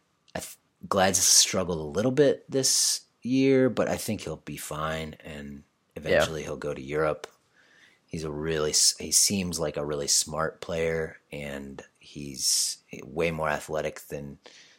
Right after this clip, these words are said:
Speaker 1: I think a lot of people give him credit for.
Speaker 2: Absolutely.
Speaker 1: And then, you know, John Brooks is, I think most of us would agree,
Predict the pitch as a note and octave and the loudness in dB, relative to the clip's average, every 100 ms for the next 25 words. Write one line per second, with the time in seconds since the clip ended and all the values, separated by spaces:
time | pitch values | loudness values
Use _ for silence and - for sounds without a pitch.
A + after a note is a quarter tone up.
0 | _ _ _ - E2 C#2+ C#2 C#2+ D#2+ - | _ _ _ -14 -10 -6 -6 -6 -10 -10
1 | C#2+ B1 - D#2+ C#2+ - D2 C#2+ - _ | -10 -10 -8 -6 -4 -6 -8 -8 -10 _
2 | _ _ _ _ - - A#2+ - A2+ G#2+ | _ _ _ _ -20 -2 0 2 4 6
3 | G2+ G#2+ _ _ _ _ _ _ _ _ | 4 0 _ _ _ _ _ _ _ _
4 | _ _ _ _ E2+ E2 D#2+ D2+ - F2 | _ _ _ _ -4 -2 -2 -6 -8 -6
5 | D2 - E2+ D#2+ E2 - F2 - - _ | -4 0 0 0 -2 -2 0 -2 -2 _
6 | _ _ _ _ _ _ - D#2 - D2 | _ _ _ _ _ _ -12 -12 -12 -12
7 | C#2+ - D#2 - F2 D#2+ F#2 F2+ F2 E2+ | -10 -8 -6 -4 -6 -4 -2 0 0 -2